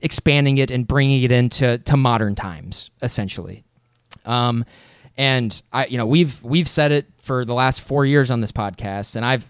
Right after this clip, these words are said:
I pushed back on you on the twenty-four teamer when you first, uh, when you first talked about it. Uh, but yeah, I mean, I, I just, and even, even I would, I'd support things past twenty-four teams if it made sense.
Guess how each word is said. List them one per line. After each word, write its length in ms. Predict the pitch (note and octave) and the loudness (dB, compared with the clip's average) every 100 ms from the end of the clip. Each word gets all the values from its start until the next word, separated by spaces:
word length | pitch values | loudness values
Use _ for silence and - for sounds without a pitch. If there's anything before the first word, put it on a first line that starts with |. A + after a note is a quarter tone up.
| - | -6
I 80 | |
pushed 260 | C3+ E3 - | -2 0 2
back 220 | C#3 C3+ | 2 2
on 140 | A#2+ B2+ | 2 2
you 180 | C3+ | 4
on 80 | B2+ | 4
the 100 | A#2+ | 0
twenty-four 440 | - C3 B2 C3+ A#2+ | -2 -2 -2 0 -2
teamer 360 | C3 B2+ A#2+ | -2 -2 0
when 140 | G#2+ G#2 | 0 0
you 100 | B2+ | -2
first, 540 | - B2 A#2+ - - _ _ _ _ - | 0 -2 -2 -8 -12 _ _ _ _ -4
uh, 360 | B2 B2 B2 A#2+ A2 B2+ C#3 - _ _ _ - - | 0 2 0 -4 -10 -18 -18 -20 _ _ _ -20 -12
when 140 | - B2+ | -4 0
you 120 | C3+ | 2
first 460 | C3 C3+ B2+ - - | 2 -2 -2 -4 0
talked 240 | C#3+ C3 | 2 2
about 300 | B2+ A#2+ B2 | 0 2 2
it. 200 | B2 - _ _ _ _ _ | 0 -4 _ _ _ _ _
Uh, 240 | A#2 B2 B2+ | -2 0 0
but 260 | B2 C#3 | 0 2
yeah, 180 | D3 D#3+ | 4 2
I 80 | G#2 | 2
mean, 120 | G#2 | -2
I, 220 | A2+ B2 | -2 0
I 60 | C#3+ | 0
just, 480 | B2 D3 - - - _ _ - | 0 0 0 -6 -12 _ _ -8
and 120 | C3+ | -2
even, 260 | E3 F#3 F3+ | 0 2 0
even 240 | D3+ F#3+ F3+ | 0 0 2
I 140 | C3 | 4
would, 260 | G3 F#3 B2+ | 6 4 2
I'd 220 | D3 F#3+ C#3+ - - | -2 -2 -4 -16 -8
support 580 | - E3+ - D3+ F3 _ - | -4 -4 0 -2 -2 _ -14
things 320 | - D#3+ D3+ | -6 -4 0
past 320 | - F3 F#3+ | 2 2 0
twenty-four 440 | - A#2+ G#2+ - G2+ | -4 -6 -6 -6 -6
teams 400 | - G2 E2+ G2+ | -6 -8 -8 -8
if 100 | - | -8
it 60 | G#2 | -6
made 180 | G2+ | -6
sense. 560 | F#2 - D#2+ - - - | -6 -8 -10 -10 -10 -12